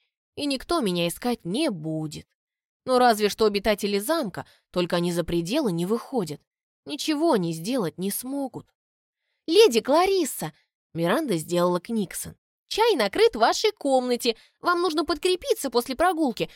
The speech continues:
чтобы были силы украшать зал». Да и я и не собираюсь спорить.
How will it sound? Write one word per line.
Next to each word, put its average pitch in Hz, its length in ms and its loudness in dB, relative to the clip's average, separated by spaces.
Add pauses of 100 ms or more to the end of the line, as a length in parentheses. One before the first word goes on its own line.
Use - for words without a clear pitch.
чтобы 233 300 2
были 233 220 2
силы 349 400 2
украшать 269 580 0
зал». 214 420 0 (440)
Да 277 200 -2
и 294 120 2
я 269 240 4
и 240 60 2
не 220 120 2
собираюсь 220 680 2
спорить. 170 540 -8